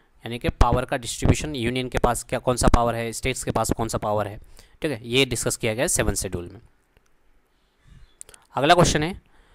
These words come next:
which of the following is matter enumerated in the state list in the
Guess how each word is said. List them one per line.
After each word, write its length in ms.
which 180
of 80
the 120
following 380
is 120
matter 340
enumerated 500
in 140
the 200
state 360
list 300
in 140
the 60